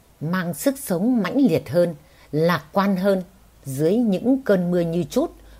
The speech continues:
của đầu mùa mưa Nam Bộ. Mới hay, những gì hợp với quy luật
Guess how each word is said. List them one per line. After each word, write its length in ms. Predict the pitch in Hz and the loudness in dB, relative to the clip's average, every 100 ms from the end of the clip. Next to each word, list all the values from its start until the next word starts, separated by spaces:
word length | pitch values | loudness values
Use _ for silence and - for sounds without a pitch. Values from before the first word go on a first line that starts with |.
| - | -2
của 220 | 196 165 | 4 4
đầu 380 | 127 160 175 147 | 4 4 6 6
mùa 320 | 143 151 143 | 4 4 4
mưa 240 | 139 185 190 | 4 0 0
Nam 300 | 190 185 160 | 0 -2 2
Bộ. 200 | 151 - - - - - - - | 0 0 -10 -20 -20 -20 -20 -12
Mới 240 | 151 160 220 | -2 0 0
hay, 380 | 190 170 156 147 - - - | -2 -4 -4 -6 -12 -20 -12
những 400 | 165 170 202 277 | -2 -2 0 -2
gì 280 | 233 170 139 | 0 0 0
hợp 280 | 110 139 - | 0 -2 0
với 180 | 170 220 | -2 0
quy 120 | 196 170 | 0 0
luật 200 | 139 | 0